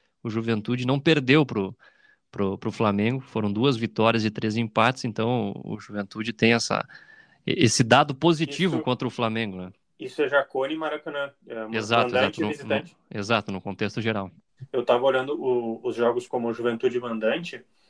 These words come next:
Speaker 2: É, aí tem Brasileirão, Copa do Brasil, João Avelange e, os, e o Brasileirão ali de noventa e nove, noventa e sete e noventa e cinco. O Juventude tem doze jogos. Ele só perdeu os dois primeiros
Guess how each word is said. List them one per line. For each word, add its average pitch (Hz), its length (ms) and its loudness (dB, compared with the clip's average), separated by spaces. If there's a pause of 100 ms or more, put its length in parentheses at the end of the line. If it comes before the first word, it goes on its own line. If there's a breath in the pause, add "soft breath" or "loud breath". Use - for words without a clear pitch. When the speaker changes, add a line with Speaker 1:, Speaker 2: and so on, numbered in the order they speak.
(300)
Speaker 2:
É, 104 580 -2 (420)
aí 117 340 6
tem 120 360 2
Brasileirão, 117 720 6
Copa 139 300 2
do 123 80 4
Brasil, 120 480 2
João 143 180 4
Avelange 127 720 2 (480 soft breath)
e, 127 160 -6
os, 123 300 2
e 131 140 -2
o 131 180 6
Brasileirão 123 520 6
ali 123 140 -2
de 120 100 -2
noventa 120 340 -2
e 123 40 0
nove, 143 200 4
noventa 135 260 -2
e - 20 -6
sete 127 200 -4
e 139 40 -12
noventa 135 240 -8
e 131 60 -4
cinco. - 340 -8 (460 soft breath)
O 117 60 -4
Juventude 131 560 0
tem 175 500 -4 (420)
doze 156 580 4
jogos. 120 580 -4 (580)
Ele 127 160 -8
só 143 120 -8
perdeu 143 360 -2
os 175 100 -6
dois 175 180 -2
primeiros 131 520 -10